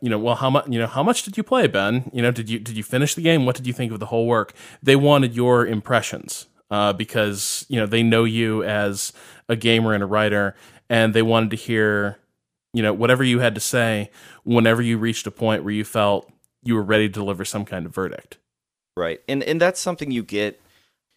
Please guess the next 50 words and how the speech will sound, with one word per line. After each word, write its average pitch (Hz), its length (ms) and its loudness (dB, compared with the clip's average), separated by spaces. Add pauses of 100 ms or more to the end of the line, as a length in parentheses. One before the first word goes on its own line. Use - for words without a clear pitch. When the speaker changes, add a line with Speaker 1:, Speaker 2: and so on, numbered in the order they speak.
(160)
Speaker 2:
you 127 80 -2
know, 127 260 2
it's, - 400 -4
I've 143 160 2
kind 147 220 -4
of 135 160 -2
always 123 380 2
been 110 260 2
with 92 140 -2
Ars 95 240 -2
Technica. 101 420 -4
It's - 200 -8
my 90 160 -2
first, - 500 -6
you 101 80 -6
know, 92 140 -2
professional 92 480 2
writing 101 300 2
gig. 85 260 -2
And 85 260 -8
like 90 160 -6
I 95 60 -6
said 87 180 -6
before, 95 320 -2
I've 85 100 -4
been 87 100 -4
doing 82 200 -6
it 78 80 -10
for - 140 -8
a 87 40 -4
number 85 220 -6
of 76 100 -8
years. 82 380 -6 (320)
And 135 180 -2
one 123 140 4
of 113 160 0
the 90 480 -6 (280)
absolute 127 480 -4
pluses 113 380 -4
to 95 60 -10
that 90 220 0
is 90 120 -6
you 98 60 -6
do 107 220 -2
build 90 240 -2
a 87 60 -4
very 92 240 0
close 98 400 -6
relationship 87 760 -6
with 87 380 -4